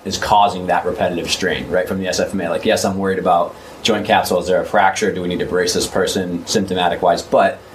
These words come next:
there's a reason that hinge point is created, right? L four, L five is getting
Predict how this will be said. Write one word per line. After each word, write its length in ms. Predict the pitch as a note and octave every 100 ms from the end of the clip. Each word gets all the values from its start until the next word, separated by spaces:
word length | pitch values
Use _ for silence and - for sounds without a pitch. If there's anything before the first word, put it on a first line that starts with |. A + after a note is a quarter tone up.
| -
there's 220 | A#2 A2
a 60 | F#2+
reason 400 | F2+ A#2+ G2+ F2
that 200 | F2+ E2
hinge 300 | G2+ G#2+ G2
point 260 | F#2 E2+
is 100 | -
created, 480 | - - F2 F2 F2+
right? 220 | E2+ F2 F2
L 160 | G2+
four, 240 | G2+ G#2+ G2
L 120 | F2
five 280 | G2+ F#2 F2
is 100 | E2+
getting 340 | F#2+ F2+ E2+